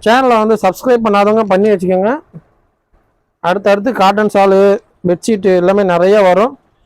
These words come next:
இன்ஷால்லா அந்த வீடியோ போடுவேன், பாருங்க. இப்போதைக்கு இந்த ஷால் வந்திருக்கு, ஆர்டர் போடுறவங்க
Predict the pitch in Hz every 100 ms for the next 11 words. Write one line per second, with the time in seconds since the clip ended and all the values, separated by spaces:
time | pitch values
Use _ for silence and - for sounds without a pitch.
0 | _ _ 180 170 202 208 190 185 233 220
1 | 185 190 196 226 185 180 196 208 269 -
2 | _ _ _ _ _ _ _ _ _ -
3 | - 185 202 208 247 233 190 196 214 196
4 | 196 196 208 285 - 175 _ _ _ _
5 | _ _ _ _ _ _ _ _ _ _
6 | _ - - - - _ _ - 180 226
7 | 226 190 190 190 226